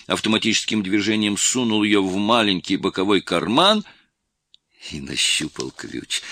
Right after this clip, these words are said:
Он засмеялся от радости и открыл ящик. Золото было цело. «Сколько же взять?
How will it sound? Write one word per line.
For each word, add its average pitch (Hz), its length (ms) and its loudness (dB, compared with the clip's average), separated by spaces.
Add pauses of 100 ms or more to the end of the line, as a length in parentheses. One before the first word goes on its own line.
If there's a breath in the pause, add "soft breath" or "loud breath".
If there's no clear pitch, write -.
(200 loud breath)
Он 85 140 -2
засмеялся 80 800 0
от - 120 -8
радости 82 540 0 (220 loud breath)
и 76 100 0
открыл 76 360 -2
ящик. 64 560 -2 (360 soft breath)
Золото 78 520 -4
было 65 220 -6
цело. 62 500 -6 (800 soft breath)
«Сколько 80 380 -2
же 73 120 -4
взять? 65 500 -4